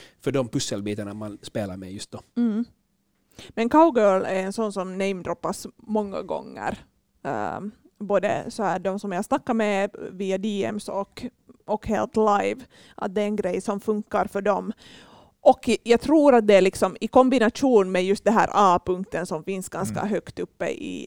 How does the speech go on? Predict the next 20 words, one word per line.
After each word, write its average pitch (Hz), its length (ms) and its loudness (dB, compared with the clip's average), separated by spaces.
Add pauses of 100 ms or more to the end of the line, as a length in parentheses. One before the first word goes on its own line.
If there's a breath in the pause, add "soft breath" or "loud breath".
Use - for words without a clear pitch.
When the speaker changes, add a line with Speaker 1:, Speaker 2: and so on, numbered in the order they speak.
(140)
Speaker 2:
i 190 120 -6
slidan 190 500 -6
som 165 180 -8
det - 60 -8
fungerar. - 680 -4 (600 soft breath)
För 226 120 0
att 202 80 -6
igen 240 180 6
gå 214 120 4
tillbaka 214 320 2
till 190 200 0 (720)
Finsex-undersökningen 196 840 -2
så, 196 220 0 (840 soft breath)
så 220 140 -2
läste 208 360 2
jag 185 320 0 (300)
på, 214 120 2 (340)
på 214 120 4
det 226 360 4
att - 540 -4